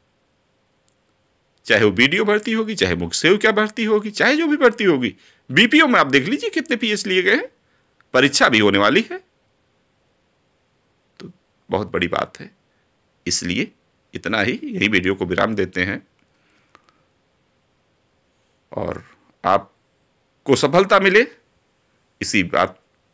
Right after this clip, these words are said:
को लेकर हम भी विचारणीय रहेंगे कि जिससे आपको जल्द से जल्द सफलता मिल सके, आपकी बात माननीय मुख्यमंत्री जी तक पहुंच सके, मेरा ये प्रयास है।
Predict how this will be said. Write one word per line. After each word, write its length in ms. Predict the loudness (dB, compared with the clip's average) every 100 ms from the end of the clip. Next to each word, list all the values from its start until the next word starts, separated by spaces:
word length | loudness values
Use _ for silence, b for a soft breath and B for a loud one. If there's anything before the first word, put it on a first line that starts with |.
| _
को 80 | 0
लेकर 420 | 0 2 0 0 -8 _ _ _ _ _ _ _ _ _ _ _ _ _ _ _ _ _ _ _ _ _ _ _ _ _ -12
हम 280 | -10 -8 -4
भी 120 | -2
विचारणीय 500 | -2 0 2 4 4
रहेंगे 380 | 4 2 0 -4 -6 _ _ _ _ _ _ _ _ _ _ _ _ _ _
कि 60 | -10
जिससे 540 | -2 0 2 2 0 -8 -4
आपको 300 | -4 -2 -4
जल्द 260 | 2 2
से 140 | 0 -4
जल्द 200 | -4 -6
सफलता 460 | -8 -10 -18 -16 -20
मिल 80 | -12
सके, 300 | -12 -12 _ _ _ _ _
आपकी 280 | -4 -2 -2
बात 420 | 2 2 0 -4 _ _ _ _ -8
माननीय 320 | -4 -2 0
मुख्यमंत्री 560 | -2 -4 -8 -8 -6 -4
जी 140 | -4
तक 240 | -4 -4 -6
पहुंच 220 | -8 -6
सके, 280 | -6 -10 -18 _ _ _ _ _ _ _ _ _ _ _ _ _ _ _ _ _ _ _ _ _ _ _ -4
मेरा 240 | 0 2
ये 60 | 2
प्रयास 540 | 0 -2 -2 -4 -8
है। 100 | -10